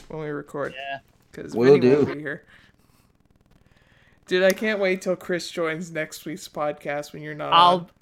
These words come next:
Speaker 2: I will be f-, freaking livid.
Speaker 1: <laughs>
Speaker 2: Like, are you, you gotta be shitting me.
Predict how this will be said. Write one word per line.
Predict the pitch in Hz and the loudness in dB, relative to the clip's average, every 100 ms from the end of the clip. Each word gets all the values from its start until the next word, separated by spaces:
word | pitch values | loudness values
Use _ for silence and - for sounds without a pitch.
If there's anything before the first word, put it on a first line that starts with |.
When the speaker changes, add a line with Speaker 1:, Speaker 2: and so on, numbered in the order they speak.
| - | 0
Speaker 2:
I | 180 | 2
will | 180 180 | 2 0
be | 175 | -2
f-, | 165 - - - _ _ _ - | -6 -10 -20 -20 _ _ _ -8
freaking | 180 170 165 156 | -6 -4 -4 -4
livid. | 160 151 143 139 _ _ _ _ _ _ _ - _ | -4 -6 -8 -12 _ _ _ _ _ _ _ -20 _
Speaker 1:
<laughs> | - - - - _ _ _ - - - - | -14 -14 -20 -20 _ _ _ -20 -20 -20 -20
Speaker 2:
Like, | 160 139 | -16 -12
are | |
you, | 147 | -10
you | 147 156 | -8 -8
gotta | 156 156 151 | -4 -2 -2
be | 143 | -6
shitting | - - - - 147 139 135 | -8 -10 -10 -8 -6 -6 -6
me. | 135 135 | -8 -10